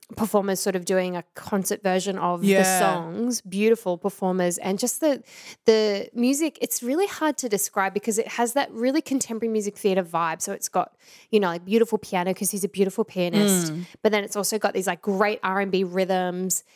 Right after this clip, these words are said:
Speaker 1: and it's, like, r-, just really sort of, um, this great ensemble singing, almost in, like, a cappella sometimes, like, just really lovely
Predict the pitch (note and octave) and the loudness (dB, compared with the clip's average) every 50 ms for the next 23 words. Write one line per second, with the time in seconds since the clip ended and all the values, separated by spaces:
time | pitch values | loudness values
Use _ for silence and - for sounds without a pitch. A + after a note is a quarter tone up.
0 | _ - - - _ - G3 G3+ G3 F#3+ - - G3+ E3+ - - A#3 A3+ - - | _ -20 -20 -14 _ -2 0 0 0 -2 0 2 0 0 0 -4 -10 -10 -8 -6
1 | - A#3 A3 - G#3+ G3+ A3 A3+ A#3+ A#3+ A#3 A#3 A#3+ A#3 - - G#3+ G3 G3 F#3+ | -4 -4 -4 -4 -2 0 4 6 6 6 6 6 4 2 0 0 0 2 2 2
2 | F#3+ F#3 F#3 - - - F#3+ F#3+ F#3 F3+ F3+ F3+ F3 - A3 G3+ - - A3+ G#3 | 0 -2 -6 -12 -8 -6 -6 -6 -6 -6 -4 -4 0 0 0 0 2 0 2 2
3 | A3 A#3 A#3 A#3 A3+ - - G#3 G3+ G#3 G#3 G3+ F#3+ - G3+ F#3+ F#3+ F#3+ F#3+ F#3 | 2 2 2 0 0 0 -2 -2 0 0 -2 0 0 -2 -2 -2 0 0 -2 0
4 | F#3 F#3+ F#3+ - - F#3+ G3 G#3+ A3 A3 G#3 - A3+ G3+ F#3+ E3+ D#3+ D#3+ - D#3+ | -2 -2 -4 0 0 2 4 4 2 2 0 -2 -4 -4 -4 -4 -6 -6 -6 -8
5 | - _ - F#3+ - - B3+ B3+ B3+ B3+ - - A#3+ A#3 A3 - - A3 G3+ G3+ | -8 _ -14 -10 -2 0 2 2 2 0 0 -2 -4 -4 -4 -4 -2 0 0 0
6 | G3+ G#3 G3+ - E3+ - _ - A3 - - G3 F#3 F#3+ G#3 A3+ A3+ A3+ A3 A3+ | 0 -2 -4 -6 -8 -8 _ -6 -6 -6 -6 -8 -6 0 2 4 4 6 4 4
7 | A3+ A3 G3+ F3 F3+ F3 F3+ F3+ - G3 F#3+ F3+ F3 F3 F3 D#3+ | 4 2 0 0 -2 -2 -2 -4 -4 -2 0 0 2 0 -2 -4